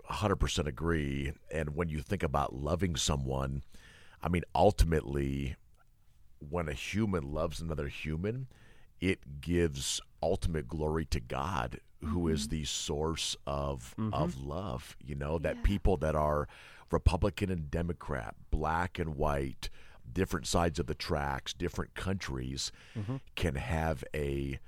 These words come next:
Speaker 1: worth and value that they place on each other and a mutual respect and care.
Speaker 2: Mm-hmm.
Speaker 1: Call it God or call it something else, but that gives glory, I
Speaker 3: Mm-hmm.
Speaker 1: think,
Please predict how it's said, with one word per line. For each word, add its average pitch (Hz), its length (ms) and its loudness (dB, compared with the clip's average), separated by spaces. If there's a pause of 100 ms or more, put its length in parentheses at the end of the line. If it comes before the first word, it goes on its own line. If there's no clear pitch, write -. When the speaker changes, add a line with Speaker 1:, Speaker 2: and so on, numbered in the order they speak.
(380)
Speaker 1:
worth 87 380 2
and 80 100 2
value 78 540 4
that 71 200 -2
they 76 120 2
place 76 640 -4
on 76 220 -2
each 80 200 -6
other 80 300 -2
and 71 200 -8
a 69 40 -4
mutual 76 680 -2 (140)
respect 76 760 -6
and 67 300 -8
care. 82 580 -4 (220)
Speaker 2:
Mm-hmm. 214 460 -4
Speaker 1:
Call 107 280 6
it 78 180 2
God 87 540 2
or 80 200 -2
call 85 260 2
it - 80 -4
something 76 380 -2
else, 104 160 2
but - 200 8
that 78 240 0
gives 85 280 0
glory, 73 500 0
I 67 80 0
Speaker 3:
Mm-hmm. - 120 -4
Speaker 1:
think, - 360 -2